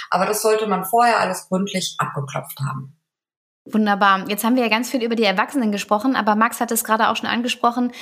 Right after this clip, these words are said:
Speaker 2: dass, äh, Kinder natürlich auch A, sehr häufig betroffen sind und B, sich das da auch nochmal verändern kann. Welche Empfehlungen gibst du denn hier zu der richtigen Ernährung, Merit?
Speaker 1: Auch da würde ich immer sagen, gerade bei Kindern ist so eine, ähm, Weglassdiät aber keine gute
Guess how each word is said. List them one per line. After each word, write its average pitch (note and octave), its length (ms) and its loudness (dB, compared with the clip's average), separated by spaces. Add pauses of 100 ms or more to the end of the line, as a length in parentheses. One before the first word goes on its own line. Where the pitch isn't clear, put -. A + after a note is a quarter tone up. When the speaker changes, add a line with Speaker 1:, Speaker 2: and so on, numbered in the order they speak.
(200)
Speaker 2:
dass, A3 200 -4
äh, G#3+ 340 2
Kinder C4 260 2
natürlich G#3+ 380 -2
auch - 260 -2 (160)
A, G#3 320 0
sehr G#3 240 0
häufig G#3+ 280 0
betroffen A3+ 440 -2
sind B3 180 0
und G3+ 160 -4
B, A3+ 140 2
sich A#3 120 -2
das G#3 160 -4
da G3 180 4
auch G#3 40 -2
nochmal G3+ 180 -2
verändern F#3+ 580 -2
kann. F3 300 -2 (420)
Welche C4+ 420 0
Empfehlungen B3+ 880 0
gibst A#3 300 -4
du D4+ 60 2
denn A3 160 2
hier G#3 560 0
zu - 120 -10
der F#3+ 120 0
richtigen F#3+ 320 -4
Ernährung, F3+ 440 -2
Merit? F3 400 -6 (640)
Speaker 1:
Auch G3+ 220 -2
da G#3+ 460 2
würde A#3 220 0
ich A3 160 -4
immer G3+ 200 -4
sagen, F#3+ 220 -2
gerade F3+ 220 -4
bei F#3 60 -6
Kindern A3 400 -2
ist G3+ 160 -4
so G3 80 -2
eine, F#3 360 0
ähm, E3+ 380 -2
Weglassdiät F3+ 880 -4
aber E3+ 360 -4
keine G3+ 280 -2
gute A3+ 320 -4